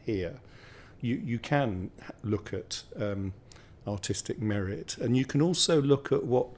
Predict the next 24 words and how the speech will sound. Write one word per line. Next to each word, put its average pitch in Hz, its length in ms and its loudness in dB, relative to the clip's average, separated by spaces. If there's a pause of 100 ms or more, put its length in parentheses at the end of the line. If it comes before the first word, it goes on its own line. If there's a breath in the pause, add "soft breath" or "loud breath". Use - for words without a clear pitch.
(320 soft breath)
in 123 140 4
our 123 200 6
jargon, 127 480 6
we 123 120 6
call 117 480 4
audience 110 560 4
address. 113 720 4
You 107 120 2
know, 101 160 0
would 107 260 0
there 104 160 4
be 104 400 0 (460 soft breath)
an 110 140 2
audience 104 560 2
below 104 420 4
the 101 140 4
eight, 101 360 2 (120)
age 107 280 2
of - 300 -4 (120)
eighteen 104 600 0 (160)
for 107 240 2
a 104 40 4
film? 98 500 4 (760)
So 127 360 4